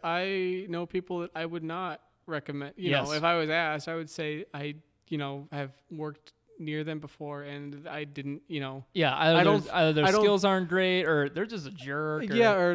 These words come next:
Speaker 1: you know, there's something, you know, negative that would be bad for the culture. And
Speaker 2: Yeah,
Speaker 1: it's, I don't
Speaker 2: absolutely.
Speaker 1: like when it happens, but sometimes it does. And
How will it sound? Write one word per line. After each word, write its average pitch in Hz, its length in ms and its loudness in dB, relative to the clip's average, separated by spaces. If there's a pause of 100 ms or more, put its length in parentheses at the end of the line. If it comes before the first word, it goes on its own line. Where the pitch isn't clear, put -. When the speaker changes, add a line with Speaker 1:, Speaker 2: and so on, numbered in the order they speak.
(100)
Speaker 1:
you 190 140 0
know, 160 140 0
there's 151 200 -4
something, 151 540 -6 (520)
you 190 120 -2
know, 165 100 -2
negative 160 480 -2
that 151 160 -4
would 147 220 -8 (680)
be 165 100 -2
bad 151 260 -6
for - 120 -12
the 156 140 -10
culture. 156 500 -8
And 139 280 -12 (500)
Speaker 2:
Yeah, 131 220 -2
Speaker 1:
it's, 131 80 -4
I - 20 0
don't 156 60 -4 (100)
Speaker 2:
absolutely. 190 320 4
Speaker 1:
like 185 220 4
when 190 100 0
it 151 100 -2
happens, 135 420 -6
but 156 240 -10
sometimes 156 420 -6
it 143 100 -12
does. 151 340 -4
And 139 280 -10